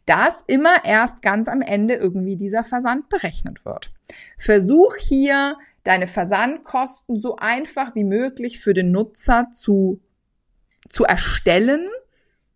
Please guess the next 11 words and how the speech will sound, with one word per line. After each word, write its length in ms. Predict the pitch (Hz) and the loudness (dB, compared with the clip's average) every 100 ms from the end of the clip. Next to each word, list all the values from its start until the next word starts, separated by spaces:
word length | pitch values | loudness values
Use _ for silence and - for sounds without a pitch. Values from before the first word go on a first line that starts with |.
| - | -4
Mach 200 | 208 - | -4 0
da 240 | 247 226 | 0 2
auch 160 | 180 - | -2 -2
gerne 360 | 196 185 190 - | -2 -2 -4 -8
eine 180 | 160 | -10
Mischkalkulation. 1500 | 165 190 247 - - 269 269 277 254 262 262 - 254 254 277 403 480 _ _ _ _ _ - | -6 -6 -8 -12 -6 -6 -6 -10 -8 -8 -10 -10 -6 -6 -6 -10 -16 _ _ _ _ _ -4
Wichtig 360 | 165 - 160 | 0 0 0
ist, 220 | 110 - | -2 -2
mach 160 | 135 - | -6 -6
keine 220 | - 107 | -6 -6
Fehlkalkulation, 1700 | - - 196 165 170 208 - 226 220 226 233 226 226 - 233 262 349 | -8 0 4 6 6 4 2 2 2 0 0 0 -2 -4 -2 -2 -4